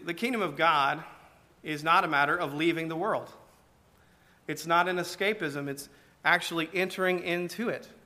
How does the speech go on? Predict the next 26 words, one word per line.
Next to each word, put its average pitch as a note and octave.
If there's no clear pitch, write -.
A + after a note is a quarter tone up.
entering E3+
into D#3
the D#3+
process -
and C#3
permeating C#3
it, A#2
thoroughly F#3+
engaging D3+
the C#3
world D#3
around D3
us B2
in D#3
every F3
sort F3
of C#3
job, D#3+
calling, D#3
career, D3+
life, C#3+
neighbor, D#3+
neighborhood D3
in C3+
the C3+
world. C#3+